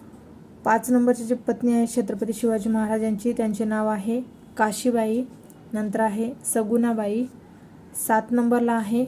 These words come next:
लक्ष्मीबाई आणि आठव्या आहे तर त्या आहे गुणवंताबाई. तर या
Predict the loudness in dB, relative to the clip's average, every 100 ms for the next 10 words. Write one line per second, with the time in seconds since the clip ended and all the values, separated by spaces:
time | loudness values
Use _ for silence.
0 | -2 0 0 0 0 2 2 0 -2 -4
1 | -10 -20 -6 -2 2 0 0 -4 -6 -4
2 | -2 0 0 -2 -4 -2 -2 0 0 0
3 | -2 -4 -4 -2 0 0 0 0 0 0
4 | -2 -8 -20 -4 2 2 2